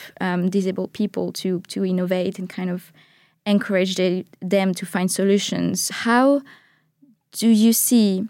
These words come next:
innovation and diversity and inclusion or mental health coming together? And what do you think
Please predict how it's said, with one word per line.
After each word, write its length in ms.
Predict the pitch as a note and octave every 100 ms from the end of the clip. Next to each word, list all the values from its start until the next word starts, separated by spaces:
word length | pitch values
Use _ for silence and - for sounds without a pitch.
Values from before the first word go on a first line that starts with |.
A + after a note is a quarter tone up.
| -
innovation 640 | G#3+ G3 F#3+ F#3+ F#3 F#3 -
and 340 | F3+ F3 F3
diversity 420 | F3 F#3 F#3+ -
and 60 | F3
inclusion 380 | F3+ F#3+ F#3 F3+
or 60 |
mental 300 | F3 F3 F#3
health 380 | F3+ - - - _ _ _ _ _ -
coming 360 | A#3+ A#3+ G3+
together? 640 | F#3+ E3+ E3 - - G3+ G#3+ _ _ _ _ _ _ _ _ -
And 160 | A3 A3+
what 160 | B3+
do 100 | C4+
you 120 | D4+ C#4
think 460 | A#3 G3+ G3 -